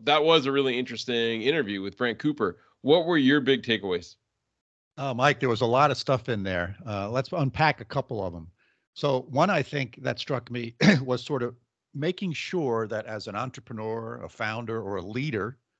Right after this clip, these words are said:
Speaker 2: of any organization, you sort of define where you're trying to get to. What's the goal line? What are you trying to achieve, right? H-, how do, how do you wanna, what do you wanna achieve?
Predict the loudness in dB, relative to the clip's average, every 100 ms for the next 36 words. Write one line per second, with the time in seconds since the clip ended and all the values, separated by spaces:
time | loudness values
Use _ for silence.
0 | -12 -6 -2 -2 -4 -6 -8 -8 -8 -10
1 | -12 -14 _ _ _ _ -14 -10 -6 -4
2 | -4 -6 -6 -4 0 0 0 -2 -4 -4
3 | -4 -6 -6 -4 -4 -4 -10 -10 -8 -6
4 | -6 -4 2 4 4 0 -4 -8 -14 -20
5 | _ _ _ -6 -6 -6 -6 -6 -6 -8
6 | -10 -10 -8 -8 -8 -10 _ _ -14 -14
7 | -14 -18 -18 -6 -4 -4 -6 -6 -4 -2
8 | -4 -4 -6 -8 _ _ _ _ _ _
9 | _ _ _ 2 2 2 -2 0 0 -2
10 | -4 -8 -6 -8